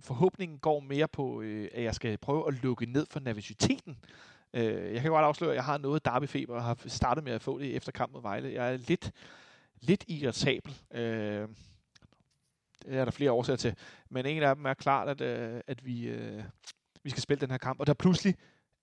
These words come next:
rent faktisk er noget inden for rækkevidde. Øh, det så lidt sort ud for nogle runder siden, men de her to resultater i midtugen til, som, øh, Midtjylland og Brøndby, de, øh,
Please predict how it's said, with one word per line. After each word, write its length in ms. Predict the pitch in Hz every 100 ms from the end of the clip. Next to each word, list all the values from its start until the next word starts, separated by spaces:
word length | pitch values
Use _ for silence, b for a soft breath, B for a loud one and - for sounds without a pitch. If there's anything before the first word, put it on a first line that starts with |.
| -
rent 180 | 151 156
faktisk 320 | - 139 143 -
er 60 |
noget 260 | 147 139 147
inden 140 | 139
for 100 | 147
rækkevidde. 640 | 113 104 127 147 131 120 120 -
Øh, 480 | 127 123 120 120 117 -
det 100 | 135
så 160 | 165
lidt 140 | 156 -
sort 240 | 147 147
ud 80 | 143
for 80 | 147
nogle 100 | 139
runder 200 | 127 143
siden, 280 | 147 135
men 220 | 139 120 - b b -
de 60 | 139
her 160 | 143
to 280 | 135 160 139
resultater 440 | 135 - 131 131
i 80 | 143
midtugen 300 | 127 127 135
til, 200 | 123 120 120 _ b b
som, 240 | - 127 120
øh, 280 | 113 113 110 _ _ _ _ -
Midtjylland 300 | 131 143 127 -
og 80 | 135
Brøndby, 260 | 123 123 135
de, 260 | 139 131 117
øh, 260 | 113 113